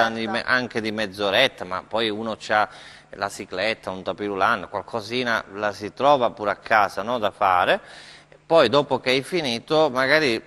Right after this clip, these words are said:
Speaker 2: quella spesa energetica che hai fatto con l'attività fisica ti porta pure ad aprire un po' l'appetito e riuscire a mangiare, perché la co-, la colazione insieme al movimento, ripetiamo che sono le due, i due attivatori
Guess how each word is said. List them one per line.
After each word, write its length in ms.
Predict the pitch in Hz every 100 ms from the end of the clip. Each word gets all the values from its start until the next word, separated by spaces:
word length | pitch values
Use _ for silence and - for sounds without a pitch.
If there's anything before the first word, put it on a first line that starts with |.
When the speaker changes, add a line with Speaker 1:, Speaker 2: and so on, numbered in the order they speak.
| -
Speaker 2:
quella 300 | - 170 180
spesa 480 | 131 - - 160 160
energetica 720 | 127 113 95 117 135 127 113
che 320 | 92 110 117 - 87
hai 120 | 98
fatto 320 | 113 120 -
con 100 | 113
l'attività 420 | 107 - 156 - 165
fisica 400 | 135 160 156 107
ti 100 | 101
porta 320 | 104 - 101
pure 320 | 120 135 110 - - -
ad 160 | - 104
aprire 320 | 98 113 110
un 100 | 98
po' 140 | 104
l'appetito 600 | 104 101 170 165 90 -
e 60 | 135
riuscire 340 | 90 85 98
a 60 | 87
mangiare, 640 | 90 85 85 113 104 85 - - -
perché 220 | - 135
la 100 | 135
co-, 220 | 143 139 -
la 140 | 117
colazione 640 | 131 131 127 - 143 110 101
insieme 280 | - 110
al 80 | 104
movimento, 480 | 107 147 165 123 101
ripetiamo 460 | 104 123 117 113 87
che 100 | 95
sono 200 | 113 101
le 180 | 101
due, 460 | 117 165 175 185 196
i 100 | 135
due 220 | 135 147
attivatori 800 | 160 - 165 180 185 76 80 104